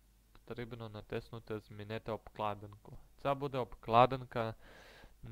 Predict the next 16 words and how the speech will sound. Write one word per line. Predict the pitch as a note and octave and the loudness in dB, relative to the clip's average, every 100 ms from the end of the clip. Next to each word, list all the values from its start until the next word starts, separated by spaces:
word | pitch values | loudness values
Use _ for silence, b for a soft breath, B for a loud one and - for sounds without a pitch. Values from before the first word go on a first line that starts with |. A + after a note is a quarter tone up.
| G#2+ | -6
е, | G#2+ G#2+ G#2 G#2+ G#2 G#2 G#2 - | -4 -2 -2 -2 -2 -4 -6 0
Google, | B2 A#2 A#2+ A#2 A2+ A2 A2 | 0 2 2 2 2 2 0
е, | |
на | G#2 G#2+ | -2 -6
Google | G#2 A#2+ A2 A2 | -2 -2 0 -2
Plus. | - A2+ G#2 - - B | -2 -4 -4 -6 -14 B
Тут | - C3 | -8 -8
багато | G#2 G#2+ G2+ G#2 - G#2+ - | -4 -6 -4 -6 -6 -12 -8
чого. | D#3 D3+ C#3+ B2 - | -2 0 -2 -8 -14
Знову, | G#2+ A2+ A#2+ A2 G2+ - - - - - - - - - - | -12 -8 -4 -4 -6 -14 -20 -20 -20 -20 -20 -20 -20 -20 -10
щоб | A#2 A2 | -8 -6
її | A2+ A2 | -6 -4
вибрати, | G#2 G#2 G#2+ G2+ - A2 B B B - | -4 -6 -6 -8 -10 -18 B B B -14
потрібно | A2 A2 - G2+ | -10 -8 -10 -14
просто | - A#2 A2 - | -6 -4 -4 -4
ось | G#2+ - | -8 -8